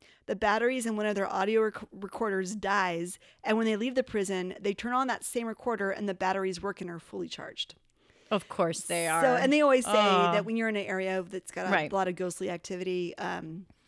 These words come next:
Speaker 2: Electronics don't work.
Speaker 1: electronics don't work.
Speaker 2: Yeah.
Speaker 1: And so that was pretty interesting. But yeah, she said that it's just, um, Amy said that it's a very, very, um,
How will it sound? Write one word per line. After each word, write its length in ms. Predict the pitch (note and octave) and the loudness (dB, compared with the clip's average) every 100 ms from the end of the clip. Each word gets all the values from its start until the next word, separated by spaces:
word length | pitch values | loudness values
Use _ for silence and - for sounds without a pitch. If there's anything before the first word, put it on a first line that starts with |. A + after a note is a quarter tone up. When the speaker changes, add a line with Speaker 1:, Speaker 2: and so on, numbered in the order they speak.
| _ - | _ -4
Speaker 2:
Electronics 540 | G3 E3 - D#3+ D#3 - | -2 -2 -2 -4 -4 -2
don't 100 | E3+ | 2
work. 80 | A3+ | 2
Speaker 1:
electronics 340 | D3 G#3+ G#3+ | 2 -2 -4
don't 180 | - F3 | -8 -8
work. 260 | D#3 - - | -10 -12 -14
Speaker 2:
Yeah. 200 | - - - | -12 -14 -4
Speaker 1:
And 180 | A3 A3+ | -2 0
so 220 | B3 G#3 | 0 2
that 200 | G3+ G3 | 2 -2
was 200 | F#3+ - - - | -4 -8 -14 -12
pretty 240 | F#3+ F3+ | -10 -8
interesting. 540 | F3+ - - - - F#3 | -10 -12 -12 -12 -14 -4
But 260 | A3 G#3+ A3+ | 0 0 2
yeah, 240 | A#3 G#3+ | 2 4
she 260 | G3 - A#3+ | 2 -2 -4
said 340 | - G#3 F#3+ | -2 0 0
that 100 | F#3+ | -2
it's 240 | F#3+ F#3 - | -4 -6 -10
just, 340 | F3 - - | -12 -14 -12
um, 320 | - F3 E3 D#3 | -8 -6 -8 -10
Amy 320 | - G#3+ G3 E3 | -6 -4 -4 -6
said 340 | - G3 F#3+ | -6 -8 -6
that 180 | - - | -8 -8
it's 380 | - F#3 - - - | -6 -6 -6 -12 -8
a 120 | F#3 | -8
very, 640 | F3 F3 G3 F#3 F#3 F3 - - _ | -8 -6 -4 -2 -4 -6 -12 -20 _
very, 560 | F#3+ G#3 G3+ G3 F#3+ F3+ | -6 -2 -2 -2 -4 -4
um, 560 | - F#3 F#3 F3 E3+ | -6 -6 -6 -8 -12